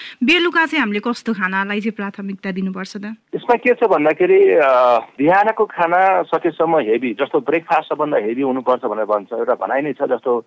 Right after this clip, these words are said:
Speaker 2: अ, बिहानको नास्ता राजाको जस्तो, होइन?
Speaker 1: मह्म।
Speaker 2: अ, र दिउँसोको खाना रानीको जस्तो र, अ, बेलुकाको खाना चाहिँ, अ, मगन्ती, बेगर जस्तो हुनुपर्छ भनेर एउटा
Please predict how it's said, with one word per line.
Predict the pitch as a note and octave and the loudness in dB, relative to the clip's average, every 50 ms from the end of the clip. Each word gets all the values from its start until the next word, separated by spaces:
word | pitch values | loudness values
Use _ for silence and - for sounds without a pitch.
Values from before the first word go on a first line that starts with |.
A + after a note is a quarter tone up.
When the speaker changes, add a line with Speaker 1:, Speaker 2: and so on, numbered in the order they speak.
| _ _ _ _ _ - | _ _ _ _ _ -8
Speaker 2:
अ, | - G2 G#2 G2+ | -4 -4 -4 -2
बिहानको | G2 B2 B2+ B2+ C3+ C#3 B2+ C3 | -2 0 0 0 0 -2 -2 -2
नास्ता | A#2 B2 B2+ A#2+ - - B2+ B2+ | -2 0 -2 -2 -2 -2 0 0
राजाको | B2+ B2 A#2+ A#2+ A2+ A#2+ A2+ A2+ A2 G#2 | 0 0 0 -2 -2 -2 -4 -4 -6 -6
जस्तो, | - - B2 B2+ | -8 -6 -6 -4
होइन? | C3 A2+ F2 F#2+ | -2 -4 -4 -6
Speaker 1:
मह्म। | E3 G3 G#3 _ - A3+ A3 A3+ B3+ C4+ | -10 -14 -14 _ -12 -12 -10 -8 -8 -10
Speaker 2:
अ, | C#4 _ - G#2+ A2 A2 A2 A2+ A#2+ C#3 | -10 _ -6 -4 -2 -2 0 2 2 0
र | - | 0
दिउँसोको | - B2+ C#3 D3 C#3 D3+ C#3 D3 | 0 -4 -6 -6 -4 -2 -2 -2
खाना | - - C3 B2 B2+ C3 B2+ B2+ B2+ A#2 G#2 G2+ | -2 -2 -2 -2 0 0 0 0 0 0 -2 -2
रानीको | G#2 A2+ A#2+ A#2+ B2+ C3 A#2+ C3+ | 0 0 -2 -2 -2 -4 -6 -4
जस्तो | A#2+ B2 A2 - - A#2 A2+ | -4 -4 -4 -4 -4 -2 0
र, | C#3+ D#3 D#3+ D3+ - _ _ _ _ - | 0 0 0 -2 -6 _ _ _ _ -12
अ, | A2 G2 | -12 -10
बेलुकाको | - - C3+ C3 B2 D#3 D3+ C#3 | -6 -4 -2 0 2 2 2 2
खाना | B2 - C3 A#2 A#2 A#2+ | 0 -2 -4 -2 -2 -2
चाहिँ, | A2+ - C#3+ E3 F3 E3 C#3+ A#2+ | -2 -4 -6 -6 -4 -4 -4 -2
अ, | A2+ G2+ G2 G2 G2 G2 | -2 -2 0 0 -2 -2
मगन्ती, | G#2 C3 C#3 C3+ C3+ A#2+ - G#2 F2+ | -2 -2 0 0 0 -2 -4 -8 -8
बेगर | F2+ B2 B2+ B2+ C3 B2+ A#2+ | -4 -2 0 0 0 0 -2
जस्तो | - - A#2 | -6 -8 -8
हुनुपर्छ | G2 G#2 G#2+ - A#2 G#2+ - C3 | -10 -8 -6 -4 -4 -4 -2 -4
भनेर | B2 A#2 - G#2 A2+ | -4 -4 -4 -4 -6
एउटा | A2 A2 G#2 A2+ A#2 | -6 -6 -4 -4 -4